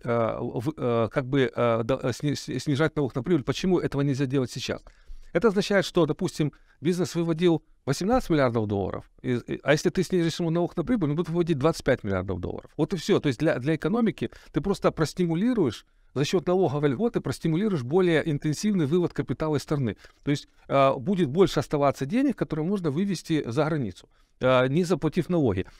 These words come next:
А что, что бы я делал в данном случае? Ну, естественно, ре-, решая вот эти все проблемы с, э, у-, э, уничтожения рейдерства,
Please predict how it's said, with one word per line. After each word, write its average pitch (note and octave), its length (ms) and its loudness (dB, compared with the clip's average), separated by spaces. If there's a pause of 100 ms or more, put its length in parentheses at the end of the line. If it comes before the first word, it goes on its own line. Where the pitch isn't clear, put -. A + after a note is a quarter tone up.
(240)
А A#2+ 160 2
что, - 200 0
что A3+ 180 0
бы G#3 120 2
я D3 180 4
делал G2 300 -2
в G#2 40 -4
данном G#2 260 2
случае? G2+ 360 -10
Ну, E3+ 100 4
естественно, E3 440 2
ре-, C#3 140 0
решая C#3 360 2
вот A#2+ 120 0
эти B2 140 -2
все A#2 160 -4
проблемы A2+ 420 0
с, - 160 -10
э, B2 60 -4
у-, B2 380 -2
э, A#2 300 -2
уничтожения B2+ 560 0
рейдерства, E3 560 0